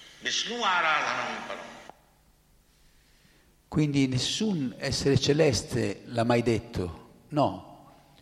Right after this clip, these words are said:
Speaker 2: non lo troverete mai. E qui il Signore Shiva sta dicendo Vishnu Aradhanam Param, che l'adorazione suprema è quella di Vishnu. E poi di nuovo sottolinea.
Speaker 1: Then again he states,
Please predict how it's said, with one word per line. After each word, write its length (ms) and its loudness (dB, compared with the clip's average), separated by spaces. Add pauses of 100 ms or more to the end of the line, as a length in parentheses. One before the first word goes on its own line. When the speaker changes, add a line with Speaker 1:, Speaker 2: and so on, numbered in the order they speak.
(160)
Speaker 2:
non 120 0
lo 80 2
troverete 460 4
mai. 400 2 (260)
E 160 -6
qui 180 2
il 60 2
Signore 240 2
Shiva 320 2
sta 140 0
dicendo 920 0
Vishnu 560 0
Aradhanam 560 0
Param, 580 0 (680)
che 140 -6
l'adorazione 680 2
suprema 460 2
è 60 0
quella 240 2
di 100 0
Vishnu. 640 -4
E 140 -6
poi 180 6
di 100 2
nuovo 320 4
sottolinea. 920 0 (2500)
Speaker 1:
Then 200 2
again 320 2
he 160 -6
states, 580 -4